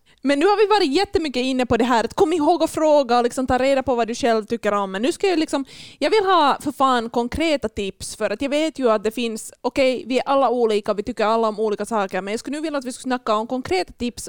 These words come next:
hur man skulle kunna göra med den här kuken. Om man är helt ny här, eller även om man skulle suga kuk i flera år, så att man får några nya konkreta tips hur man gör. Vad gör man med händerna, vad gör man med munnen, vad annat kan man vidröra och liksom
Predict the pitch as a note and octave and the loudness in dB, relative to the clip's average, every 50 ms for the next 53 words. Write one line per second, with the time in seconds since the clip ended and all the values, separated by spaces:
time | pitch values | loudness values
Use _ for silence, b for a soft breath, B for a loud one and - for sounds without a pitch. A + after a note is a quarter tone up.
0 | - _ - A3+ B3 D4 D#4 C#4+ B3+ A3 F#3+ G3 - - G#3 - A3 G#3 G#3 G#3+ | -16 _ -10 -4 -2 0 0 0 -2 -4 -4 -6 -8 -10 -6 -4 -4 -4 -2 -2
1 | B3 C#4+ C#4+ C4 F3+ F3 E3 F3 E3+ F#3 - A3+ G#3+ F#3+ F3 - F3 E3+ - B | -2 -2 -2 -2 -4 -6 -6 -6 -6 -6 -6 -4 -4 -4 -4 -4 -6 -6 -6 B
2 | B B B B A#3+ C4 B3+ B3 C4+ - G4 G4 E4+ - - B3 B3+ C#4+ C4+ G#3+ | B B B B -2 -2 0 0 0 0 0 0 0 0 -2 -4 -4 -2 -4 -4
3 | F3 F#3+ G3 A3 D4 D#4 D#4 D#4 F4 B B B B B - B3 A#3 - C4+ C#4+ | -4 -4 0 0 2 2 2 2 0 B B B B B -2 -2 0 0 0 -2
4 | C#4 C4 C4+ B3 A3+ A3 A3 A3+ - A3 A3 - A3 G3 G3 - - G#3 F3+ - | -2 -2 -4 -4 -4 -4 -6 -6 -6 -8 -8 -8 -8 -8 -8 -6 -6 -6 -6 -6
5 | G#3 - F3+ F#3 E3 - - - A#3+ B3 A#3 A3 F#3+ F3+ G3 - G#3 G#3 - G#3 | -8 -6 -4 -2 -2 -2 -2 -2 -2 0 0 0 0 -2 -4 -6 -8 -8 -6 -8
6 | G#3 G#3 - B3 A3 G#3+ G3 G#3+ A3 G#3+ - A3+ - - _ A3+ B3+ D4 E4+ D#4+ | -8 -6 -2 -2 -2 -2 -2 -4 -4 -2 -2 -2 -2 -2 _ -8 -6 -6 -6 -6
7 | D4+ B3+ G3 F#3+ F#3 - b b b b - A3+ A3 G#3+ - B3 A#3 G#3 G3+ F#3 | -2 0 0 0 0 0 b b b b -8 -8 -8 -6 -4 -2 -2 -2 -2 -4
8 | F#3 G3 F#3+ F3+ - - - - A3 A3+ G#3+ G3+ F#3 F#3+ F#3 F#3 F3 F3 F3 F#3 | -6 -8 -8 -8 -8 -12 -16 -10 -8 -6 -4 -4 -4 -4 -4 -4 -4 -4 -4 -6
9 | - C#4 F4 F4 E4 D#4 D4 C4+ C#4 B3+ A3+ A3+ G#3+ G#3 F#3+ G3 F#3+ G#3+ A3 A3+ | -6 -6 -6 -6 -6 -6 -6 -4 -4 -4 -4 -2 -2 -2 -2 -2 -4 -4 -2 -2
10 | A3 G#3+ G#3 G3+ G3+ G3 G#3 G3+ G3 F#3+ F3+ F3+ E3+ E3+ F3 G3 G#3 G#3 G#3 G3+ | -2 -2 -4 -6 -6 -6 -6 -6 -8 -8 -8 -8 -10 -6 -2 0 0 0 0 -2
11 | F3+ - - - F#3 F3+ F3 E3+ E3+ F#3+ F#3 G3 F#3 E3 - F#3+ E3+ D#3 E3+ E3 | -6 -8 -8 -10 -8 -6 -6 -6 -6 -6 -4 -4 -6 -6 -4 -6 -6 -4 -4 -4
12 | E3+ - - - E3 C#3 C3+ - - D3 C3 | -4 -6 -6 -6 -8 -8 -8 -8 -8 -8 -8